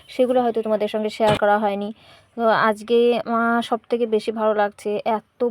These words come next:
পরি-, সুন্দর পরিবেশ আর এত লোকজন, খুব ভালো লাগছিল। কথা বলতে বলতে দেখো টোটোর থেকে এইখানে বসে, টোটোতে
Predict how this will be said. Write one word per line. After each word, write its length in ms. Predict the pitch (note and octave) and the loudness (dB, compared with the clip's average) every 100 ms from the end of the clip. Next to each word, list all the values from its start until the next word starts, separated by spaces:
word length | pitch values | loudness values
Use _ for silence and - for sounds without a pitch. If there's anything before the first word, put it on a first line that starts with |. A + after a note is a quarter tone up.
| A3+ | -4
পরি-, 240 | G#3+ G#3 | -4 -2
সুন্দর 420 | G#3+ A3+ A3 A#3 A3+ | -2 -4 -2 -2 -2
পরিবেশ 520 | G#3+ G#3+ G3+ G#3 A3+ | -2 -2 0 0 0
আর 120 | G#3+ G3+ | -2 0
এত 300 | G3 - C4+ | -4 -2 -2
লোকজন, 540 | A#3 G#3+ G#3 G3+ A3 | 0 -2 -4 -6 -6
খুব 300 | G#3+ _ A#3 | -6 _ -4
ভালো 160 | G#3 G3+ | -2 0
লাগছিল। 480 | G3 - - G#3 G3 _ - _ | -2 -4 -8 -6 -6 _ -20 _
কথা 220 | A3+ A#3+ | -2 2
বলতে 240 | B3+ A#3+ A#3 | 2 0 -2
বলতে 240 | A#3 A#3 | -2 -2
দেখো 200 | A3+ A3+ | -4 -4
টোটোর 260 | A3+ G#3+ A3 | -8 -8 -8
থেকে 200 | A#3 G#3+ | -8 -2
এইখানে 360 | G#3+ G#3+ A3 G#3+ | -2 -2 -2 -4
বসে, 320 | G#3 G#3+ A3+ | -4 -4 -4
টোটোতে 380 | A3 G#3+ A#3 | -6 -8 -2